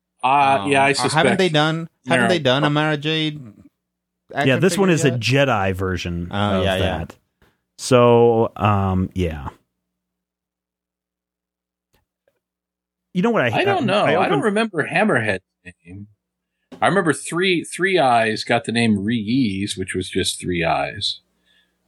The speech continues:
Speaker 1: I loved all the Cantina aliens myself. But yeah, Jackson, simply because Jackson is historically significant. He's not just some, you know, schmuck from the planet Fribblestappen.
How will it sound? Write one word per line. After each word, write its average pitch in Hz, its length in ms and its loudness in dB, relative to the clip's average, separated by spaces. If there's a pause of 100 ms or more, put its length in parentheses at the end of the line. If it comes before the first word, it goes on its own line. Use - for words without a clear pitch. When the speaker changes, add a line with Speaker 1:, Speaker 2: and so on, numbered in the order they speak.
(160)
Speaker 1:
I 175 100 2
loved 151 260 2
all 139 160 4
the 110 100 -2
Cantina 107 560 -4
aliens 90 560 -12
myself. 92 480 -4
But 117 140 0
yeah, 160 140 6
Jackson, 101 640 -2
simply 143 380 0
because 95 800 -2 (1080)
Jackson 202 720 -2
is 180 460 2
historically 165 1080 0
significant. 269 1000 -4 (1120)
He's 208 260 0
not 220 220 2
just - 280 -2
some, 139 460 -2
you 139 120 -4
know, 123 140 0
schmuck - 600 0
from 131 260 2
the 123 80 0
planet 143 420 0
Fribblestappen. 104 1120 -2